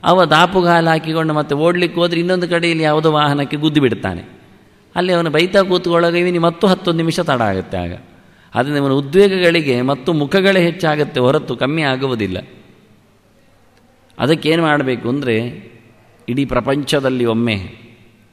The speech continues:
ಮೊತ್ತ ಮೊದಲಿಗೆ ಸೃಷ್ಟಿಯ ಆರಂಭದಲ್ಲಿ ಭಗವಂತ ಚತುರ್ಮುಖನನ್ನು ಸೃಷ್ಟಿ ಮಾಡಿದ ಬಳಿಕ ಚತುರ್ಮುಖನಿಗೆ ಹೇಳುತ್ತಾನೆ, "ನೀನು ಸೃಷ್ಟಿ ಮಾಡು" ಅಂತ.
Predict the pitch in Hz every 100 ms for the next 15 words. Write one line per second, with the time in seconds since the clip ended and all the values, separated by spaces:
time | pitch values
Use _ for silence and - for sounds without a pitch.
0 | _ _ _ _ _ _ - - 117 131
1 | - 156 131 120 117 110 87 - - -
2 | - _ _ _ _ _ - 160 139 -
3 | 165 127 135 143 127 117 113 123 95 -
4 | - - - - _ _ _ _ _ _
5 | _ _ - 127 165 165 160 151 139 151
6 | 160 156 147 143 143 135 143 131 147 139
7 | 135 127 123 123 127 131 117 95 - -
8 | - - _ _ _ - 160 175 202 180
9 | 160 160 143 185 175 143 127 123 160 156
10 | - 139 - 127 110 101 98 95 92